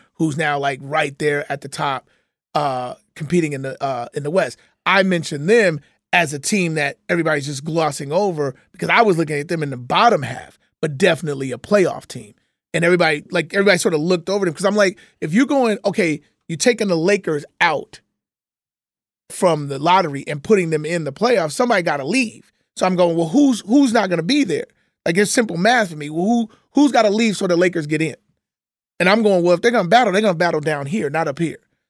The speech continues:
So the whole, like, they ain't gonna be at the top, I wasn't buying that.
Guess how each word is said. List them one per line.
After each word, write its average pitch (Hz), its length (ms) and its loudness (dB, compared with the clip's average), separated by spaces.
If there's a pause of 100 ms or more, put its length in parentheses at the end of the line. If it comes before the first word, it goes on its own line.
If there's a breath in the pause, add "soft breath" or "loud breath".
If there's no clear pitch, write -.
So 156 380 2
the 165 80 -2
whole, 214 240 4
like, 180 180 2
they 180 80 0
ain't 180 80 0
gonna 170 120 -2
be 160 120 0
at 147 60 -2
the 147 60 -14
top, 175 260 -6
I 165 80 -4
wasn't 151 300 -2
buying 165 280 -2
that. - 180 -14